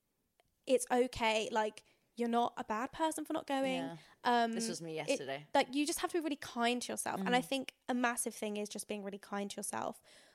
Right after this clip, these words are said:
Speaker 1: with how you think about your training and what you're doing. And it's been lovely to start.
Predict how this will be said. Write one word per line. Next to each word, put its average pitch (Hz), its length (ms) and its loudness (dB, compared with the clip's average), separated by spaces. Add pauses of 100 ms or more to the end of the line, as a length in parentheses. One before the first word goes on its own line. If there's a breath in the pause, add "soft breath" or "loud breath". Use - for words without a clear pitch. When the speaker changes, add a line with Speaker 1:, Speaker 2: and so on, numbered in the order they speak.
Speaker 1:
with 220 220 0
how 214 260 0
you 208 460 -4 (120)
think 220 220 -4
about 214 360 2 (300)
your 233 540 4 (420 soft breath)
training 294 340 0
and 254 80 0
what - 100 -8
you're 240 160 -6
doing. 233 440 2
And 220 480 -2 (260 soft breath)
it's 262 120 0
been 302 220 2
lovely 277 380 2
to 247 160 -6
start. 240 440 2